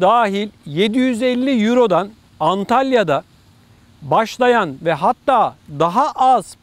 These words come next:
paralar ödeyerek tatil yapma imkanı olduğunu şu anda gerek turizm sitelerinde gerekse gazetelerde görebilirsiniz. Bunu haberleştiriyorlar. Şimdi tabii ki Türkiye açısından iyi yanı da var,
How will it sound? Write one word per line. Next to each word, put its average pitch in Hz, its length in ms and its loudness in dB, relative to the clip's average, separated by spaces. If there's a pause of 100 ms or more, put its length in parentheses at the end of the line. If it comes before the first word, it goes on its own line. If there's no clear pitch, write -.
paralar 233 540 2
ödeyerek 214 580 2
tatil 240 420 -2
yapma 220 540 -2
imkanı 226 540 -2
olduğunu 240 640 0
şu 269 200 0
anda 214 460 0
gerek 233 320 2
turizm 226 380 -2 (120)
sitelerinde 190 720 0 (320)
gerekse 208 580 0
gazetelerde 208 720 0
görebilirsiniz. 208 840 -2 (240)
Bunu 269 240 0
haberleştiriyorlar. 185 840 -2
Şimdi 269 420 -2 (680)
tabii 302 280 0
ki 185 220 -8 (600)
Türkiye 247 500 0
açısından 208 680 -4 (720)
iyi 208 220 2
yanı 285 260 2
da 277 140 2
var, 285 180 2